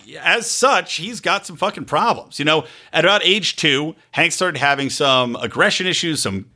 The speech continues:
you know, hoard, he'd hoard the dog toys, he'd hoard whatever he could, he'd protect it.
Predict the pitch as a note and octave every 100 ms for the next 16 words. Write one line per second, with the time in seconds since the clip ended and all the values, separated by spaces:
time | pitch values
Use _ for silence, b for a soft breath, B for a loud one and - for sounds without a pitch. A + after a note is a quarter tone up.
0 | - G#2 - F#3+ G#3+ F3 D3 - G#3 A#3
1 | F#3 F#3 G3+ G3+ E3+ F#3+ F3+ B2+ A#2+ G#3
2 | F3+ F#3 D3 - F3+ C#3 G#2 - G3 G3
3 | F#3+ F#3+